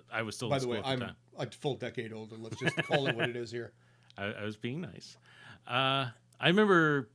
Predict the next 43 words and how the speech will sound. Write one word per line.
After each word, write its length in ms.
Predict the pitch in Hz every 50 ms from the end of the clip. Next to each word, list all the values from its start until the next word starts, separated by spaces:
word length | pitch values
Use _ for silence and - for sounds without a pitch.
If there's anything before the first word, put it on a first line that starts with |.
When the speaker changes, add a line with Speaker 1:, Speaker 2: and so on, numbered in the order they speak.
| _ _ _ _
Speaker 1:
building 300 | - 147 170 170 170 139
a 40 | 107
fort. 540 | - - 160 170 135 82 - _ - - - _ _
You 60 | -
know 80 | 117 131
how 140 | 123 151 147
I 80 | 139 139
built 200 | 135 - 151 -
the 60 | -
Speaker 2:
Mm-hmm. 80 | 147 151
Speaker 1:
fort? 280 | - 160 190 208 - - _ -
I 60 | 113
dug 200 | 110 110 147 143
a 60 | 113 -
hole. 260 | - 143 120 82 - _ _ _ _ _ _ _ _ _ _ _ _ _ _ _ _ -
Speaker 2:
Yeah, 100 | 269 294
okay. 160 | 285 - 240 247
Speaker 1:
That's 160 | 120 113 -
how 100 | 143 143
I 40 | 131
built 240 | 113 - 151 -
my 80 | - - -
fort. 280 | - - - 107 85 - _ _ _ _ - - - - _
That, 240 | - 156 208 143 120
that 120 | 156 196 196
was 100 | 160 123
a 80 | 101 98 92 101
lot 240 | 123 135 143 135 135
of 80 | 127
snow. 240 | - - - 127 - -
Actually, 360 | - 165 214 214 - 143 131
you 60 | 135
know 100 | 151 208
what 160 | 294 320 294 -
happened 320 | 107 117 127 - 156 160
that 120 | 165 160
weekend? 360 | - 160 165 - - 190 156 113
An 60 | 107
actual 360 | 92 98 117 120 - 131 120
little 160 | 113 113 120 120
bit 140 | 117 120
of 80 | 117 104
trivia. 380 | - 120 113 113 147 165 190